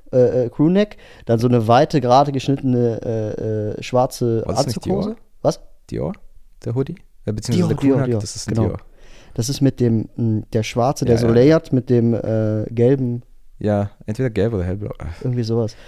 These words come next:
Speaker 1: Und, äh, dann noch Vans dazu. Also,
Speaker 2: Ja.
Speaker 1: also ganz ehrlich, das, ich finde A$ap, also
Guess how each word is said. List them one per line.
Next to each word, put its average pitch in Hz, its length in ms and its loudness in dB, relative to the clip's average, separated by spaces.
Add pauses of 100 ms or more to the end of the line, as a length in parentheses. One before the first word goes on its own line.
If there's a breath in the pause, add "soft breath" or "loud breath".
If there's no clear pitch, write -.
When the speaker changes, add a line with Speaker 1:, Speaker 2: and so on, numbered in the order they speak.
(260 loud breath)
Speaker 1:
Und, 107 380 -6
äh, 104 360 -2
dann 120 160 4
noch 123 140 2
Vans 135 280 2
dazu. 110 300 -8
Also, 113 240 -4
Speaker 2:
Ja. 98 140 0
Speaker 1:
also 123 360 2
ganz 135 180 4
ehrlich, 131 240 4
das, 127 120 2 (120)
ich - 160 -4
finde 160 240 -2
A$ap, 127 460 -2 (180)
also 123 220 -2